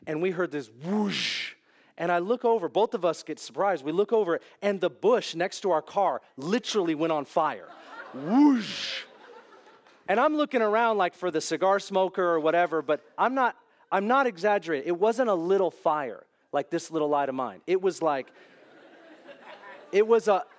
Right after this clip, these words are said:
Exodus three burning bush. But this bush was burning up. So I look at him and he looks at me, and it's a very confusing moment. And, and I kid you not, I was like,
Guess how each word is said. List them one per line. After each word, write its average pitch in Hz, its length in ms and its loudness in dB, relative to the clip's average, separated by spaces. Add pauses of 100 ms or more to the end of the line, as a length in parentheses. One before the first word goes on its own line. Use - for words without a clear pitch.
(240)
Exodus 208 540 0
three 170 460 0
burning 160 400 0
bush. - 500 -4 (1300)
But 180 160 0
this 254 180 0
bush 202 240 0
was 165 160 -4
burning 143 320 -2
up. 110 140 -12 (1500)
So - 200 2
I 208 160 6
look 254 180 -2
at 226 80 0
him 208 200 0
and 185 80 -2
he 208 100 0
looks 190 240 -2
at 160 80 -4
me, 156 140 -2
and 139 80 -4
it's 135 120 -8
a 143 40 -4
very 156 260 -2
confusing 139 540 -8
moment. 127 400 -6 (120)
And, 139 280 -8 (140)
and 147 200 -6
I 170 320 -2 (220)
kid 196 260 -2
you 170 100 -4
not, 151 420 -2
I 156 140 0
was 160 220 -6
like, 123 160 0